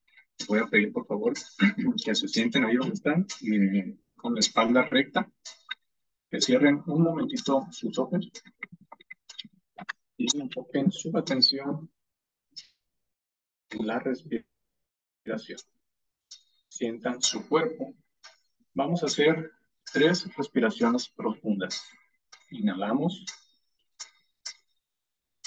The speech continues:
Retenemos un momento. Exhalamos. Y retenemos sin aire un momento. De nuevo,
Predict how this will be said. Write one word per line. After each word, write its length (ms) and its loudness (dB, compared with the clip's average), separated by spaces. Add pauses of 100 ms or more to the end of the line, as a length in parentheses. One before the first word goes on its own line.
(280)
Retenemos 1040 0
un 80 -10
momento. 440 -2 (1900)
Exhalamos. 1040 4 (2750)
Y 120 -4
retenemos 880 -4 (100)
sin 260 -8
aire 300 -4
un 160 -6
momento. 260 -20 (1200)
De 120 4
nuevo, 340 -2